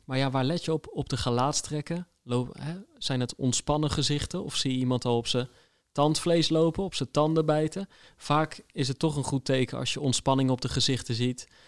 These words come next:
Eh, eh, de lip een beetje op en neer ziet, eh, bouncen.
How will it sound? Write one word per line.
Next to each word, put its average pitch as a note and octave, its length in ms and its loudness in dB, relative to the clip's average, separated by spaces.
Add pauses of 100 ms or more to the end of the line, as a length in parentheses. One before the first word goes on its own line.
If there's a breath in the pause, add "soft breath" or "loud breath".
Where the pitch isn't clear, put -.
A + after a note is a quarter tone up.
(240 soft breath)
Eh, G#2+ 380 -4
eh, A2+ 400 -6
de A#2+ 100 0
lip C#3 260 4
een D#3 120 2
beetje C#3 520 4
op D3 180 2
en C#3+ 100 6
neer C#3+ 240 4
ziet, C3+ 260 0
eh, C#3+ 300 -2
bouncen. C#3 580 2